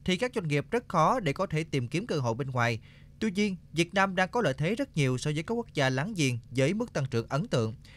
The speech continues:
khả năng kiểm soát dịch bệnh và duy trì sản xuất hiệu quả. Vì vậy mà tôi tin vào triển vọng thu hút đầu tư trong dài hạn. Chín tháng đầu năm hai nghìn không trăm hai mươi hai, giải ngân vốn đầu tư nước ngoài đạt mức tăng cao nhất từ đầu năm,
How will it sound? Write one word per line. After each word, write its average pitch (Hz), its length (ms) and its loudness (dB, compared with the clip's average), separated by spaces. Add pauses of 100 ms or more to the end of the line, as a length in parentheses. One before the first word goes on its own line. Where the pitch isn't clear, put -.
khả 180 200 0
năng 160 200 2
kiểm 143 180 -2
soát 233 180 -4
dịch 165 180 -4
bệnh 131 340 0
và 135 80 0
duy 147 160 -4
trì 127 240 -2
sản 127 160 -6
xuất 226 180 -8
hiệu 127 160 -4
quả. 135 280 2 (360)
Vì 180 180 0
vậy 180 180 4
mà 196 200 2
tôi 214 160 -2
tin 220 280 -2
vào 139 120 4
triển 151 220 -2
vọng 135 220 -2
thu 151 120 0
hút 220 140 -2
đầu 127 120 0
tư 143 260 -2
trong 127 240 -4
dài 113 100 -2
hạn. 104 260 -2 (1120)
Chín 202 160 0
tháng 208 260 0
đầu 139 100 2
năm 135 120 0
hai 147 100 -2
nghìn 120 140 -2
không 143 140 -4
trăm 139 120 -2
hai 147 100 0
mươi 139 100 0
hai, 139 320 2 (220)
giải 165 120 4
ngân 185 220 0
vốn 190 180 -2
đầu 170 120 -2
tư 156 140 0
nước 240 200 -2
ngoài 123 240 2
đạt 113 220 0
mức 226 240 -2
tăng 139 180 0
cao 131 160 0
nhất 180 220 -2
từ 131 100 -2
đầu 113 140 2
năm, 139 240 2